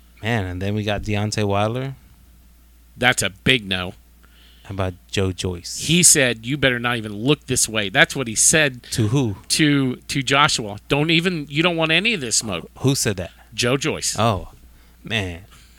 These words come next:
Speaker 1: I, if I were Joe Joyce, I would take that.
Speaker 2: I would take in a heartbeat. He, that'd be a big payday for
Speaker 1: Yeah.
Speaker 2: him. That
Speaker 1: And
Speaker 2: would be
Speaker 1: a,
Speaker 2: the
Speaker 1: and then that would, that would be the catapult, uh, you know,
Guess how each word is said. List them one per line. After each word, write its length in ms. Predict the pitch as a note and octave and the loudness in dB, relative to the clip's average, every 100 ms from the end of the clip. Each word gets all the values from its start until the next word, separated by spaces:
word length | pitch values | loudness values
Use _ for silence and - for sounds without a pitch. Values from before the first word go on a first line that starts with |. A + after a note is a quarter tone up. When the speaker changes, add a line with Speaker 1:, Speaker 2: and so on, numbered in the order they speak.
| - _ - - - - - - | -20 _ -20 -14 -10 -10 -8 -8
Speaker 1:
I, 120 | - A2 | -4 -4
if 280 | G#2 B2 | -4 -4
I 160 | B2+ C#3 | 0 2
were 160 | C3 A#2 | 2 0
Joe 280 | A#2 A2+ A#2 | 4 4 4
Joyce, 340 | A2+ G2+ - | 2 0 0
I 100 | F#2 | -2
would 220 | F2+ F#2 | 0 -2
take 240 | - G2 - | -2 -4 -2
that. 200 | D#2+ - - - - | -8 -8 -12 -18 -6
Speaker 2:
I 80 | |
would 140 | A2 G#2+ | -4 0
take 160 | A#2 | -2
in 80 | A#2+ | -2
a 40 | G#2+ | 0
heartbeat. 360 | D#3+ A#2+ F2 | 0 -2 -6
He, 120 | C3 | -4
that'd 200 | D3 C#3 | 0 0
be 80 | D#3+ | 0
a 40 | G2+ | -2
big 180 | G2+ F2 | -6 -2
payday 320 | B2+ A#2+ F2+ | -2 0 0
for 60 | |
Speaker 1:
Yeah. 240 | G#2+ A2+ F#2+ | 4 4 2
Speaker 2:
him. 60 | - - - - - - | -2 -20 -20 -20 -18 -2
That 140 | B2 | 4
Speaker 1:
And 60 | D#3 | 6
Speaker 2:
would 120 | E3 | 6
be 100 | C#3+ | 4
Speaker 1:
a, 20 | |
Speaker 2:
the 120 | C#3 A#2+ | 2 2
Speaker 1:
and 160 | A2 G#2+ | 0 2
then 200 | D3 C#3 | 2 2
that 200 | C#3+ B2+ | 2 2
would, 180 | A2 | 0
that 220 | G2+ G#2+ G2 | -2 -4 0
would 220 | A2 G#2+ | -2 -2
be 80 | A#2 | -2
the 140 | A#2 | -4
catapult, 840 | - - E3 C#3 - - G#2 F#2+ - - | -6 -4 -2 -4 -6 -4 -4 -4 -10 -14
uh, 180 | A2 G2+ | -4 -2
you 200 | G2 G#2 | -2 -2
know, 200 | G2+ G2 | -2 -2